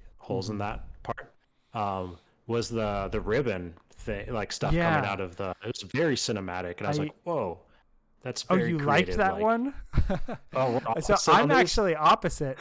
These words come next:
Speaker 2: I, I
Speaker 1: <laughs> Oh,
Speaker 2: mean, I
Speaker 1: no.
Speaker 2: thought it was a great idea, but I was looking at it, and I was like, "Oh, it would have been really cool if they actually used real,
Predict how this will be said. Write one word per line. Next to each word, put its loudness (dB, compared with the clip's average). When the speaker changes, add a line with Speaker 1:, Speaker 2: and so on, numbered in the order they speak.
Speaker 2:
I, 6
I 6
Speaker 1:
<laughs> -
Oh, 4
Speaker 2:
mean, 2
I 4
Speaker 1:
no. 0
Speaker 2:
thought 6
it 2
was -2
a 0
great 2
idea, 2
but 0
I 4
was 2
looking 0
at 2
it, 0
and 0
I 0
was -2
like, -2
"Oh, -2
it -2
would 2
have -4
been -2
really 2
cool 2
if -2
they 0
actually 0
used -4
real, -2